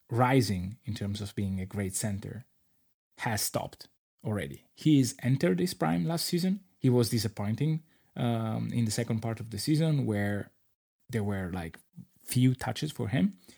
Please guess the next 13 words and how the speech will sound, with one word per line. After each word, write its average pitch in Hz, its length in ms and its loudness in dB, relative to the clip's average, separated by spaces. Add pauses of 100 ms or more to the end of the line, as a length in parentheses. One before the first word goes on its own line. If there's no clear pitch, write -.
(880)
I 131 100 6
do 156 140 10
wonder 143 500 6
how 113 600 0 (100)
Chris - 260 2
Paul 113 400 -6 (260)
will 117 380 0
impact 117 480 -2
his - 160 -8
career, - 380 -12 (640)
because 123 580 2
he 147 240 2
made 117 540 4